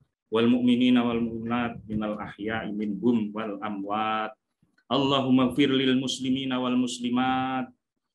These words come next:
wal mu'minina wal mu'minat al ahya'i minhum wal amwat, innaka sami'un qaribun mujibud da'wat. Allahumma man nasruddin wakhdul man khadalal muslimin wa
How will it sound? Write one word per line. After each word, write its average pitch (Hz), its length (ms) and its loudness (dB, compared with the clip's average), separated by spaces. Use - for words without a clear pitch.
wal 143 200 4
mu'minina 165 560 2
wal 160 160 0
mu'minat 151 680 -4
al 131 240 -8
ahya'i 127 400 -4
minhum 120 240 0
wal 117 240 -2
amwat, 113 320 -6
innaka 123 320 -2
sami'un 117 480 -6
qaribun 110 560 -10
mujibud - 360 -14
da'wat. 104 520 -4
Allahumma 135 840 0
man 131 320 0
nasruddin 127 880 -4
wakhdul 127 600 -2
man 120 400 -2
khadalal 120 400 -2
muslimin 120 640 -2
wa 113 100 -2